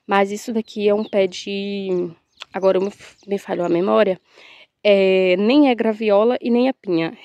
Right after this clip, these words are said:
É um negócio que é parente desse aí, mas é desse negócio aí. Aqui, gente, olha como que já tá. Quando eu mostrei pra vocês aquele pé de buquê de,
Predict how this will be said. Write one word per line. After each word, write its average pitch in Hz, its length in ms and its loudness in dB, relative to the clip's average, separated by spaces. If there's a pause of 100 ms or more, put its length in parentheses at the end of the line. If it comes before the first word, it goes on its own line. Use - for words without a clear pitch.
(160)
É 220 140 2
um 233 100 6
negócio 214 420 2
que - 120 -2
é 220 80 2
parente 226 420 -4
desse 247 260 -8
aí, 226 200 -6 (160)
mas 190 480 -8 (420)
é 190 160 4
desse 190 320 -2
negócio 208 340 0
aí. - 160 -2 (720)
Aqui, 233 360 -4
gente, 202 340 -4
olha 185 180 -4
como 180 240 -8
que - 160 -16
já 175 160 -4
tá. - 320 -10
Quando 220 280 -2
eu 226 60 4
mostrei 196 280 -6
pra 190 140 -8
vocês 185 500 -10
aquele 226 380 -6
pé 175 360 0
de 180 120 -12
buquê - 340 -10
de, 170 460 -8